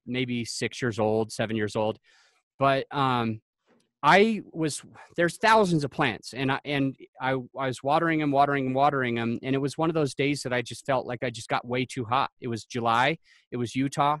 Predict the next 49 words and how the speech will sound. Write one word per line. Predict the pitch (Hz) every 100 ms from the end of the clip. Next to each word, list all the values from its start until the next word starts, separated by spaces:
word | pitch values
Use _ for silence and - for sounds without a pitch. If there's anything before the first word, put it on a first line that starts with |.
| 151
in | 135
the |
desert, | 143 139 123 143 151 -
and | 123
I | 123
was | 123
just | - 120
like, | 123 117
"I, | 117 _ _ _ _ _ _ -
I'm, | 131 143 135
I'm | 139
done." | 139 180 127 98
And | 90 135
I | 135
thought | 135 175 -
to | 165
myself, | 147 - 165 147 127 -
you | 165
know, | 160 170 - _ _ _ -
I | 156
helped | 139 196 - -
my | 156
dad | 135 117 113
out | 110 139 - _
because | - 143 165 139
I |
watered | 131 147 139 127 _ 135
half | 165 170
the | -
plants, | 117 113 113 196 - - _ _ _ _ -
and | 151
I | 165
thought, | 175 165 -
"Oh, | 139
hey, | 170 180
I | 190 165
already | 165 160
made | 160 156
two | - 165
dollars, | 151 170 139 107 165 - - _ _ _ _ - -
and | 156 156 151 - _ _ _ -
I | 143
don't | 196 196
want | 160 196 147 -
to | 190 190 185 143 135
be | 190 190
out | 202 160
here | 151 135 123 120 -
with | 127 143